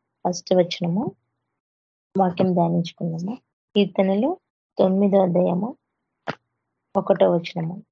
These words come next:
ఆ, ఈ వాక్యం దేనికోసం అంటే ప్రైజ్ గాడ్ అన్నమాట, దేవుని స్తుతించడము. ఆయనను ఏ విధంగా స్తుతించాలో ఈ వాక్యంలో మనకు తెలిసిపోతుంది అనమాట.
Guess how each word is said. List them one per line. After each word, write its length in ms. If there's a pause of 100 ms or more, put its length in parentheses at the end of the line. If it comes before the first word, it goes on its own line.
ఆ, 260 (180)
ఈ 80
వాక్యం 480
దేనికోసం 500
అంటే 300 (340)
ప్రైజ్ 420
గాడ్ 180
అన్నమాట, 280 (760)
దేవుని 380
స్తుతించడము. 720 (640)
ఆయనను 240
ఏ 120
విధంగా 320
స్తుతించాలో 800 (680)
ఈ 60
వాక్యంలో 500
మనకు 540 (120)
తెలిసిపోతుంది 580
అనమాట. 220